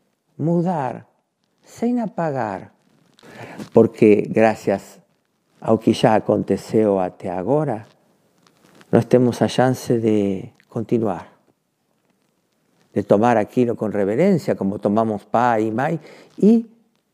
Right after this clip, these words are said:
agradecendo pelo que nos foi dado, quem sabe fazer algo um pouco melhor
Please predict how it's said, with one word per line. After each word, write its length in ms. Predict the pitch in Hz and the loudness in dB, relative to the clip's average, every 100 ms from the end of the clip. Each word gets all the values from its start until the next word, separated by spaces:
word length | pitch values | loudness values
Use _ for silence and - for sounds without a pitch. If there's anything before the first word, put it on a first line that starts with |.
| _ _ _ _ _ _ _ _ _ _ _ _ _ _ - | _ _ _ _ _ _ _ _ _ _ _ _ _ _ -8
agradecendo 1120 | 110 107 107 107 - 160 156 123 113 117 - | -2 0 0 -2 -2 0 0 0 -4 -6 -8
pelo 160 | 104 107 | -4 -4
que 120 | - | -2
nos 140 | 110 | -4
foi 240 | - 123 120 | -2 0 0
dado, 500 | 147 165 131 117 _ _ _ _ _ _ _ _ _ _ _ _ _ _ _ | -2 -4 -6 -8 _ _ _ _ _ _ _ _ _ _ _ _ _ _ _
quem 180 | - 208 | 2 2
sabe 320 | - 143 123 | 4 2 2
fazer 380 | - 117 - 131 | -2 -8 -4 -2
algo 400 | 135 127 123 - | -2 -4 -6 -6
um 120 | 120 | -8
pouco 300 | 113 143 143 | -4 -6 -4
melhor 500 | 117 113 104 90 104 | -6 -4 -4 -6 -8